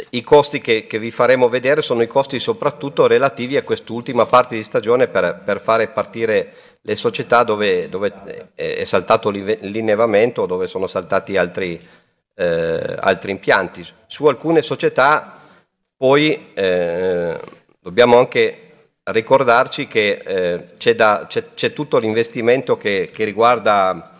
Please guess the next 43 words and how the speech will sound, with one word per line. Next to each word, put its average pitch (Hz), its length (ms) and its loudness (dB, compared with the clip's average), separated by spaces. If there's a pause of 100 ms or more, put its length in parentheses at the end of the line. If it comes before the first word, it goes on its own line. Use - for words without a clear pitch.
(380)
eh, 87 220 -6
quelli, 110 260 2
quelle 120 200 2
operazioni 117 440 0
che 110 140 -6
si - 180 -14
fanno 110 220 0
in 101 100 -2
autunno 131 480 -2
sulle 107 280 -2
reti 123 260 -2
e 87 40 -12
tutto 113 240 -4
quanto 113 320 0
che 120 100 -4
è - 20 -4
da 90 100 -2
mettere 104 340 -2
in 104 60 -2
funzione 110 480 -2
con 82 240 -6
tre, - 180 -6
quattro 95 420 -4
weekend 101 640 0 (300)
da, 85 680 -2
eh, 82 60 -12
davanti, 80 480 -2
ecco. 80 220 -8 (400)
A - 60 0
quanto 170 300 4
ammontino 156 580 2
le 113 140 2
perdite 135 760 -2
registrate 120 560 -2
degli 113 160 -6
impianti 120 380 0
di 110 100 -6
risalita 120 540 -2
al 104 80 0
dato 123 200 0
del 117 100 0
trentuno 117 340 -6
gennaio, 139 500 2